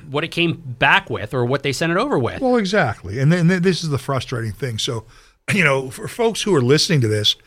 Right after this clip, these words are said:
Speaker 2: and Jason's doing an excellent job of describing what's been taking place in Harrisburg, some of this stuff may seem a little arcane to you, right? Because we're talking about roles and how things have to get passed through the various houses,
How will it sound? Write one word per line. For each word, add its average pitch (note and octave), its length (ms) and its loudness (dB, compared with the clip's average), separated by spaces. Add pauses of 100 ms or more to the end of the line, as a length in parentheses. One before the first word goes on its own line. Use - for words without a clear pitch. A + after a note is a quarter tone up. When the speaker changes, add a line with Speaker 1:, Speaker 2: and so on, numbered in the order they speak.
(320)
Speaker 2:
and B2 100 -4
Jason's D3 400 -2
doing B2+ 240 -2
an B2 60 -10
excellent C#3+ 380 -6
job B2 340 -2
of A2 60 -10
describing A#2 680 -4
what's A2+ 160 -12
been A2+ 140 -8
taking A2 260 -10
place A2 240 -12
in G2 60 -14
Harrisburg, D3 500 -4 (340)
some G#3 180 -2
of G#3 80 -2
this F#3+ 160 -2
stuff - 380 -8
may C#3+ 140 0
seem C3+ 300 -2
a - 20 0
little C3 180 2
arcane B2+ 540 0
to G#2+ 80 -6
you, F#2 120 -6
right? A2+ 300 -4 (320)
Because C3 220 -4
we're C3 80 0
talking C#3 260 -4
about C3 260 -4
roles A#2+ 600 2
and F2+ 160 -10 (340)
how C#3 240 -2
things B2+ 400 -2
have B2 180 -2
to B2+ 80 -10
get B2 320 -8
passed A#2+ 500 -6
through A2+ 300 -6 (360)
the B2 60 -6
various A#2+ 340 0
houses, A2+ 560 -6